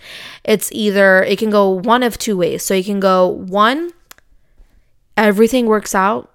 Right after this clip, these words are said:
the way it's supposed to. Your relationship is really good. You love your partner. They love you back.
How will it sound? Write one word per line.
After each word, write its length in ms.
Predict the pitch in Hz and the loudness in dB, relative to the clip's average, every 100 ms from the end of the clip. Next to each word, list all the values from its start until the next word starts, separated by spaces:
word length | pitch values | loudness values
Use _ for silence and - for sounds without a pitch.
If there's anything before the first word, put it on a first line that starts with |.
| _ - | _ -6
the 160 | 190 | -2
way 160 | 185 180 | 0 0
it's 100 | 175 | -2
supposed 460 | 185 202 180 - | 0 0 0 -4
to. 180 | - 240 | -4 -2
Your 800 | 254 196 180 175 175 175 175 - - _ - | -2 0 2 4 4 2 0 -4 -14 _ -4
relationship 640 | 175 175 - 180 185 180 | 0 -2 -4 -6 -6 -6
is 100 | 170 | -6
really 220 | 165 165 | -6 -4
good. 400 | 175 262 262 196 | 0 2 2 0
You 100 | 175 | -8
love 340 | 151 202 226 | -6 -2 -2
your 120 | 214 214 | 0 -4
partner. 480 | - 202 - 196 | -2 -4 -4 -4
They 100 | 180 | -2
love 220 | 151 - 196 | -2 -4 -6
you 100 | 202 | 0
back. 480 | 220 214 208 - | 4 6 4 -2